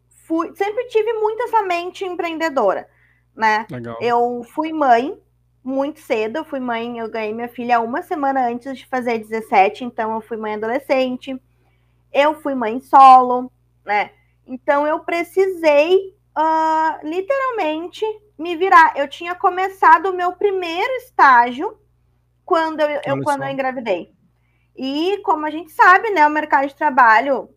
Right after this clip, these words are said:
Speaker 1: aí já tá melhor, mas não era. Era pior pra quem tava grávida, mas estagiário, muito fácil de descartar, né?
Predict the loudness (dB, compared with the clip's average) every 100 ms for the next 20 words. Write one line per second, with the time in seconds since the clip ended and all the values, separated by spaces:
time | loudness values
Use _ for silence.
0 | _ _ 0 2 2 0 -8 -4 -2 0
1 | 0 2 0 6 8 8 6 -6 -4 0
2 | 0 -2 -4 -4 0 2 4 2 -2 -6
3 | _ _ _ -8 -8 -8 _ 2 6 6
4 | 4 0 -8 -8 -8 -2 0 0 4 4
5 | 4 -2 -4 -4 -4 -4 -2 -2 0 2
6 | 2 -2 -10 -14 -4 0 0 -2 -16 -18
7 | -12 -6 -4 0 4 4 2 -6